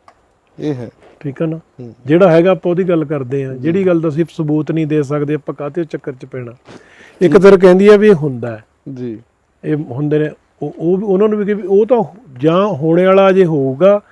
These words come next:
Speaker 2: ਜਿਹੜਾ ਹੋ ਚੁੱਕਿਆ ਉਹ ਤਾਂ ਜਾ ਚੁੱਕਿਆ,
Speaker 1: ਹਾਂ।
Speaker 2: ਜਿਉਂ ਤਾਂ ਇਹਨੂੰ ਰਿਹਾ।
Speaker 1: ਜੀ।
Speaker 2: ਗੱਲ ਤਾਂ ਦੋ-, ਦੋਨੋਂ ਇਸ ਗੱਲ ਤੋਂ ਸਹਿਮਤ ਹੋ ਗਏ ਵੀ ਆਪਾਂ ਜੀਵਨ ਤਾਂ ਆਪਣਾ ਇਸ ਜਨਮ 'ਚ ਇਸ ਵੇਲੇ ਚੱਲ ਰਿਹਾ ਨਾ,
Speaker 1: ਜੀ।
Speaker 2: ਇਹਨੂੰ ਸੁਖੀ ਕਿਵੇਂ ਕਰੀਏ?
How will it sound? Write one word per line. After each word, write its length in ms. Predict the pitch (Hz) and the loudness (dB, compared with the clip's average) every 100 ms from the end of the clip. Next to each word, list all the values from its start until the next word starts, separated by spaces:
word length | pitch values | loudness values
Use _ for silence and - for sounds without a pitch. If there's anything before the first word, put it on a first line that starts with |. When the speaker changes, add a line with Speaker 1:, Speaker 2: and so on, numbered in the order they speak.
| _ _ _ _ | _ _ _ _
Speaker 2:
ਜਿਹੜਾ 200 | 147 214 | 2 2
ਹੋ 220 | 170 165 | 4 4
ਚੁੱਕਿਆ 320 | 170 185 202 202 | 4 2 2 4
ਉਹ 60 | |
ਤਾਂ 80 | 196 | 4
ਜਾ 220 | 156 151 | 2 2
ਚੁੱਕਿਆ, 500 | 147 165 - 160 165 160 _ _ _ | 0 -6 -4 -4 -4 -12 _ _ _
Speaker 1:
ਹਾਂ। 100 | 107 _ 127 | -20 _ 0
Speaker 2:
ਜਿਉਂ 300 | 143 170 185 | 4 6 6
ਤਾਂ 120 | 185 | 2
ਇਹਨੂੰ 260 | 180 202 | 2 2
ਰਿਹਾ। 300 | 180 143 139 135 _ _ _ | 0 -2 -8 -14 _ _ _
Speaker 1:
ਜੀ। 180 | 120 110 104 117 | -14 -14 -12 -4
Speaker 2:
ਗੱਲ 140 | 143 | -4
ਤਾਂ 140 | 143 160 | -2 -4
ਦੋ-, 180 | 165 | -4
ਦੋਨੋਂ 320 | 135 151 180 208 | -4 -2 0 0
ਇਸ 120 | 160 | 0
ਗੱਲ 160 | 175 | 0
ਤੋਂ 160 | 175 185 | 0 0
ਸਹਿਮਤ 320 | 165 190 190 | 0 -2 0
ਹੋ 80 | 196 | 2
ਗਏ 100 | 196 | 2
ਵੀ 140 | 190 | 2
ਆਪਾਂ 360 | 208 - 214 214 _ _ _ _ _ | 0 0 -6 -6 _ _ _ _ _
ਜੀਵਨ 360 | 123 165 185 196 | 2 4 4 4
ਤਾਂ 120 | 208 | 2
ਆਪਣਾ 400 | 180 202 196 175 | 4 4 4 4
ਇਸ 140 | 151 | 2
ਜਨਮ 300 | 165 185 185 | 2 2 2
'ਚ 80 | 185 | 2
ਇਸ 280 | 190 175 165 | 4 4 2
ਵੇਲੇ 300 | 175 151 175 | 0 2 2
ਚੱਲ 260 | 185 165 143 | 2 -2 -4
ਰਿਹਾ 220 | 127 123 | -8 -10
ਨਾ, 220 | 165 185 _ - | -14 -16 _ -18
Speaker 1:
ਜੀ। 260 | 127 113 101 | -14 -12 -4
Speaker 2:
ਇਹਨੂੰ 220 | 170 208 233 | 2 2 2
ਸੁਖੀ 260 | 214 208 | 0 0
ਕਿਵੇਂ 260 | 190 202 208 | -2 -4 -4
ਕਰੀਏ? 340 | 180 127 107 | -6 -8 -12